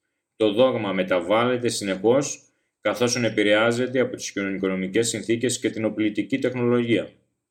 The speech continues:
Τα δόγματα του πολέμου υπάρχουν για να αλλάζουν,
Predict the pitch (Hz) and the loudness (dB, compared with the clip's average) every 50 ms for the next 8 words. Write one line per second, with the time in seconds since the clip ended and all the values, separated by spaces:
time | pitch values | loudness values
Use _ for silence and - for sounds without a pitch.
0 | _ _ _ _ _ _ _ _ _ _ _ _ _ _ 107 104 98 95 120 127 | _ _ _ _ _ _ _ _ _ _ _ _ _ _ 0 0 2 4 4 4
1 | 117 123 120 117 113 104 - 90 98 101 101 107 110 107 101 95 95 92 92 85 | 4 2 0 0 0 0 -2 -2 -2 0 2 2 0 0 -2 -2 -4 -4 -6 -6
2 | - - 107 113 120 117 117 135 143 151 151 147 147 - - 92 104 107 104 110 | -2 0 0 0 0 0 0 0 0 0 -2 -4 -8 -12 -4 0 2 2 2 2
3 | 110 110 117 127 123 113 98 87 - 78 73 - | 0 2 2 2 2 2 0 -2 -6 -12 -18 -20